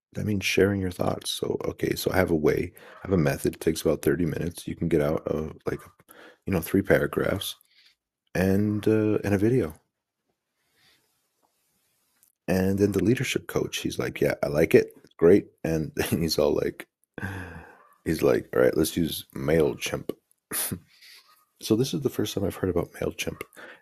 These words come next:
And I'm thinking about creating a MailChimp challenge, because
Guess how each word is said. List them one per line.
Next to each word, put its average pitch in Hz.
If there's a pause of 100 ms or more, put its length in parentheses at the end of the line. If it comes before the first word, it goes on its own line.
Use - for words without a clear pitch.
And 95
I'm -
thinking 143
about 110
creating 101
a 92
MailChimp 90
challenge, 95 (440)
because -